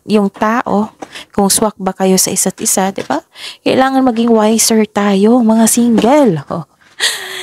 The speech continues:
Naiirita ka sa mga taong na tanong ng tanong sa iyo kung kailan ka mag-aasawa, mag-jowa. Oo. So, yun.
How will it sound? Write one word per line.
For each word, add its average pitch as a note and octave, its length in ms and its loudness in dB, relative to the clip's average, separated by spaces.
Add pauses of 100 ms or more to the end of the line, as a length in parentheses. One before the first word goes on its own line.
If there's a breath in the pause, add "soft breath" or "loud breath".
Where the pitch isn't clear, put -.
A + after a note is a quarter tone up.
(240 loud breath)
Naiirita C4+ 480 2
ka C4 100 0
sa B3+ 160 0
mga A#3+ 220 0
taong A3+ 400 0
na G#3 180 4
tanong A#3 300 0
ng A3 120 0
tanong G#3+ 300 2
sa - 160 0
iyo G3+ 400 4
kung F#3+ 160 -4
kailan F3+ 240 0
ka F3+ 160 -2
mag-aasawa, A3+ 800 0
mag-jowa. A3+ 960 0 (500 loud breath)
Oo. F3 640 -2 (580 soft breath)
So, G#3 200 2
yun. G3 640 0